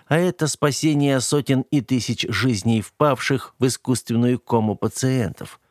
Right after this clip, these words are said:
Осталось подождать двое суток. "Братишка, я теперь ещё и оружейник.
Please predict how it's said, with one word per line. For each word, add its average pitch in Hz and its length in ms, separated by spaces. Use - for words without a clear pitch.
Осталось - 540
подождать 95 680
двое 85 420
суток. - 500
"Братишка, 117 640
я 196 260
теперь 175 340
ещё 147 240
и 147 180
оружейник. 101 680